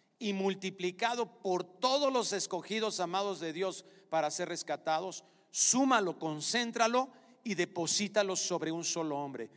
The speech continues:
Jesucristo, en un instante. Eso fue lo que padeció Cristo, porque la ira de Dios fue derramada sobre él.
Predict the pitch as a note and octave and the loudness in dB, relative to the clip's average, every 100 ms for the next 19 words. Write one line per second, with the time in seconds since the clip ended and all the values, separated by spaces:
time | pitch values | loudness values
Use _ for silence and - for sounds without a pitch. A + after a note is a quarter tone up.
0 | - - C#3+ - C3+ D#3 D#3+ - G#2 - | -20 -8 -6 -6 -6 -6 -6 -6 -10 -14
1 | _ _ C#3 C#3 D3 C3+ - G#2 G#2+ - | _ _ -12 -10 -8 -8 -10 -10 -14 -20
2 | - _ _ _ _ _ _ _ _ _ | -20 _ _ _ _ _ _ _ _ _
3 | _ _ _ _ _ _ _ _ _ _ | _ _ _ _ _ _ _ _ _ _
4 | _ _ _ _ _ - C#3 D3+ - G3 | _ _ _ _ _ -10 -8 -8 -6 -4
5 | D3 B2+ - G#2+ G#2 G#2+ G2+ F#2+ - - | -4 -8 -8 -8 -8 -10 -12 -16 -16 -18
6 | _ _ _ _ _ _ _ _ _ _ | _ _ _ _ _ _ _ _ _ _
7 | _ A2+ - B2 G#2+ G#2+ C3+ E3 E3+ E3 | _ -16 -12 -10 -8 -8 -6 -6 -6 -8
8 | B2 A2 G#2 - - _ _ _ _ _ | -10 -10 -12 -16 -18 _ _ _ _ _
9 | _ _ - B2+ A2 G#2 G2 G2 G#2 F#2+ | _ _ -12 -10 -8 -10 -12 -10 -10 -10
10 | - F2 E2 C#2 B1 | -14 -16 -20 -20 -20